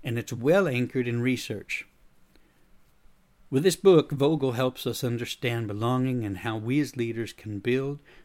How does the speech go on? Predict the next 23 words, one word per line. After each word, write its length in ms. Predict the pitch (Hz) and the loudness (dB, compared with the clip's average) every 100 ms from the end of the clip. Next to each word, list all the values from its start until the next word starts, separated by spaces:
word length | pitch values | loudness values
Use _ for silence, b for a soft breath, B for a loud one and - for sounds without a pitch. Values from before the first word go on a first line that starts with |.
| b | b
or 100 | 107 | -10
change 440 | - 135 147 139 | -4 0 0 0
belonging 480 | 117 104 101 101 104 | -4 -6 -4 -6 -8
to 120 | - | -10
create 300 | 107 117 110 | -10 -6 -6
strong 440 | 110 - 110 107 101 | -8 -6 -4 -4 -4
organizations. 920 | 104 95 98 98 95 - - 113 - _ - _ _ - _ _ B B B B B | -6 -6 -8 -8 -10 -14 -16 -18 -18 _ -20 _ _ -20 _ _ B B B B B
I'd 120 | 160 196 | 0 4
also 260 | 233 - | 4 2
like 240 | 127 120 - | 0 0 -4
to 100 | 117 | -2
recommend 540 | 127 127 113 113 117 | -2 0 -2 -2 -2
an 100 | 113 | -2
article. 580 | 120 139 143 - 110 117 B B B - | 0 0 -2 -4 -8 -8 B B B -4
This 180 | 139 160 | -2 2
article 380 | 143 131 147 | 0 0 -4
is 80 | 139 | -4
called 280 | - 117 107 | -4 -8 -6
Self, 640 | - - - 156 180 - - - - | -6 -2 2 2 0 -6 -20 -20 -12
Belonging, 600 | 113 113 139 151 151 147 | -4 0 2 4 4 0
and 180 | 123 110 | -4 -8
Social 360 | - 151 - 135 | -2 -4 -2 -6
Change 520 | - 107 107 110 | -4 -4 -4 -8